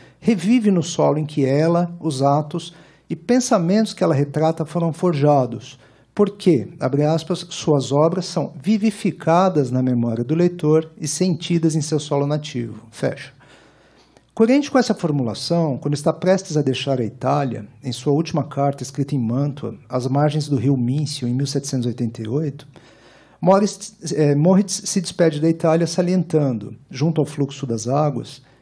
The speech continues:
que remete à passagem do tempo, a presença continuada na memória das lembranças da longa viagem que acaba de realizar. Abre citação. "Estou aqui de novo descan-,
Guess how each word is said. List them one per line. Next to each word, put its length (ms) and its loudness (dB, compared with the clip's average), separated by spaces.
que 120 -2
remete 340 2
à 20 0
passagem 440 -2
do 120 -4
tempo, 560 -4
a 80 -6
presença 440 4
continuada 760 2
na 120 2
memória 640 0
das 160 2
lembranças 580 2
da 100 0
longa 260 2
viagem 400 0
que 100 -4
acaba 280 -2
de 100 -2
realizar. 640 -4
Abre 240 -2
citação. 640 -6
"Estou 300 2
aqui 180 2
de 140 2
novo 340 4
descan-, 360 -2